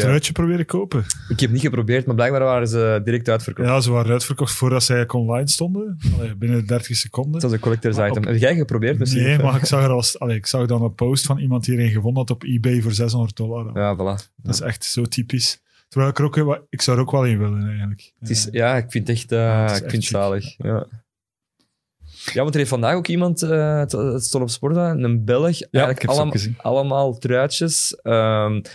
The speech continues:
Speaker 2: herontworpen, re-, redesigned. Bijvoorbeeld, wat was het? Ehm, N T T met Patagonia, ehm, Trek met Nike. Dus allemaal bestaande merken met eigenlijk een
Speaker 1: Ik heb het
Speaker 2: superschoon-
Speaker 1: gezien. Die jongen
Speaker 2: Ja.
Speaker 1: heeft, eh, Stijn heeft voor Flowers Classics gewerkt.
Speaker 2: Ja, Stijn Dodge.
Speaker 1: Do-, Dossen.
Speaker 2: Ja, ja, oké. Ja, ik had gezien, eh.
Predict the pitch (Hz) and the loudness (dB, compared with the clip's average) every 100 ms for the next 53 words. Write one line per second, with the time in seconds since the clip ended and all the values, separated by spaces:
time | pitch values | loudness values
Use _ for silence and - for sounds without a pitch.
0 | - 120 131 - 131 113 127 165 170 151 | -4 0 2 2 0 0 0 0 0 2
1 | 123 120 113 135 127 113 117 147 160 - | 2 2 2 2 0 0 0 0 -2 -4
2 | - - 110 113 120 117 113 113 - _ | -14 -8 -4 0 2 2 2 0 -6 _
3 | _ 98 95 123 - - - 104 104 113 | _ -2 0 0 0 -2 0 0 0 -2
4 | 117 113 - 120 127 127 120 113 107 104 | -2 -2 -2 0 0 0 -2 -2 -2 0
5 | 117 123 123 127 127 - 107 104 104 101 | 0 0 -2 -2 -4 -2 0 0 0 -4
6 | - _ _ 113 120 120 110 104 117 123 | -8 _ _ -2 -2 0 0 0 0 -2
7 | 135 135 113 - 120 135 131 113 110 113 | -2 -2 -2 -2 -2 0 -2 -4 -4 -4
8 | 120 123 117 120 113 110 113 - 104 104 | -2 -2 -2 0 0 -2 -2 -2 -2 -2
9 | - 107 98 - 151 143 117 107 120 127 | -4 -6 -4 0 0 2 0 2 2 2
10 | 120 120 127 131 - 120 117 107 110 - | 2 2 2 0 0 0 0 0 -2 0
11 | 123 135 - 123 - 127 120 - 113 - | 2 2 0 -2 0 0 -2 -4 -6 -6
12 | - 113 107 107 117 - 131 127 131 110 | -8 -10 -6 -2 -2 -2 0 0 0 -2
13 | 123 120 120 123 117 117 - 120 - 113 | 0 0 -2 0 0 0 0 0 0 -2
14 | 110 113 107 113 113 110 107 98 104 104 | 0 0 0 -4 -4 -4 -4 -4 -4 -4